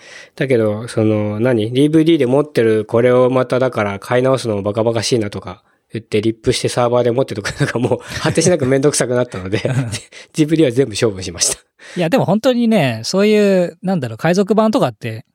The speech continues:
Speaker 2: もうこの二、三年とかは全然減ってると思いますけどね。
Speaker 1: うん。
Speaker 2: 普通に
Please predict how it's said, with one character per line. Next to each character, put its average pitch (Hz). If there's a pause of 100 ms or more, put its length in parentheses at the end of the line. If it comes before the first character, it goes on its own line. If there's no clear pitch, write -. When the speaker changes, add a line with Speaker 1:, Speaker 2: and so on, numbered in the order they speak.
(320)
Speaker 2:
も 156
う -
こ -
の 170
二、 180
三 214
年 208
と 214
か 156
は 113 (400)
全 160
然 180
減 151
っ -
て -
る 226
と 127
思 117
い -
ま 135
す -
け 113
ど 101
ね。 101 (320)
Speaker 1:
う 113
ん。 107
Speaker 2:
普 -
通 220
に 214